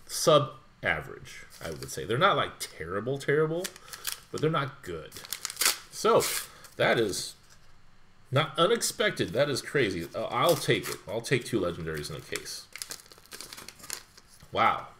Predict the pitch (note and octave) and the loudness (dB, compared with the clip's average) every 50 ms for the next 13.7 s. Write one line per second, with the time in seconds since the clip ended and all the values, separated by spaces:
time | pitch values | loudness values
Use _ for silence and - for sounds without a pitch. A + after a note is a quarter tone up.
0 | - - F#2+ F#2+ F#2 G2+ F2+ G2 G2 F#2 F2+ - - G2 F2 - G2 G2 G2 G2 | -12 -6 -6 -4 -4 -4 -4 -2 -4 -4 -4 -6 -8 -8 -8 -4 -4 -2 -2 -2
1 | F#2+ G2+ G2 - G2 - - F#2+ F2 E2+ F2 E2+ E2 E2+ - - - F2 F2+ F#2 | -2 -2 -2 -2 0 0 0 0 0 0 -2 -4 -6 -8 -10 -12 -10 -6 -4 -2
2 | F#2+ G2 F#2+ F#2 F#2 F#2 F2 F2 E2 G2 - - F2 F2 E2+ - - - - - | -2 -2 -4 -4 -4 -6 -6 -4 -6 -6 -6 -2 0 0 0 0 0 -2 -4 -4
3 | - - - - - - - G2+ F#2+ F#2+ F2+ E2+ D#2 F2+ F#2+ G2 - - F2+ E2 | -6 -6 -8 -10 -10 -8 -6 -6 -4 -2 -4 -2 -2 -2 -2 -2 -2 -4 -4 -4
4 | D#2 - - - F2+ E2+ E2 - - - - - - - - - - - - E2 | -4 -6 -8 -8 -8 -8 -8 -10 -12 -14 -14 -14 -14 -14 -12 -12 -10 -8 -8 -8
5 | E2+ - - - - F2 F2 - - - - - E2 D#2+ E2+ E2 D#2+ D#2+ - F#2 | -8 -8 -8 -6 -4 -4 -4 -6 -10 -12 -8 -6 -6 -6 -6 -8 -8 -8 -6 -8
6 | F#2 F2+ F2 F2+ F2+ E2+ F2 F#2 G2+ G2+ - F2 E2+ F2+ G#2 G#2 F2 E2 E2+ E2+ | -8 -8 -6 -8 -8 -8 -6 -6 -6 -6 -6 -6 -6 -6 -6 -8 -10 -10 -10 -10
7 | E2+ F2 - - - - - - - - - - - - - - - - - - | -12 -12 -12 -12 -14 -14 -14 -16 -18 -14 -14 -14 -12 -12 -14 -16 -16 -12 -12 -10
8 | - - - - - - - - - C3 - F2 - - G2+ G2 F2+ - - - | -10 -10 -10 -10 -12 -16 -18 -18 -14 -4 -2 -2 -2 0 -4 -6 -6 -6 -10 -16
9 | - - - - - F3+ E3+ - F3 F3+ D3 G2+ F#2 F2+ - - - G#2 G#2+ G2+ | -18 -20 -18 -14 0 2 2 2 4 2 0 0 -2 -4 -10 -12 -14 -12 -10 -8
10 | - A2+ F#2+ F2+ F#2 F2+ - - - C#2+ C2+ - - - D2+ - C2+ D2+ - - | -4 -4 -2 -2 -4 -4 -6 -8 -8 -8 -10 -14 -14 -14 -14 -14 -10 -10 -10 -8
11 | - D2+ C2 C2+ C#2 - D#2+ D2+ - - - - - - - G#1+ - B1 B1+ C2+ | -6 -6 -6 -6 -8 -10 -10 -12 -12 -12 -12 -10 -10 -10 -8 -8 -8 -6 -6 -6
12 | D2 - - - - - - - - - - - - - - - - - - - | -6 -6 -8 -10 -10 -12 -12 -14 -14 -14 -14 -14 -14 -14 -14 -14 -12 -12 -10 -10
13 | - - - D#2 C#2 G#1 A1+ D2 F#2+ - - - - - | -10 -10 -8 -8 -8 -8 -6 -6 -6 -6 -8 -10 -12 -14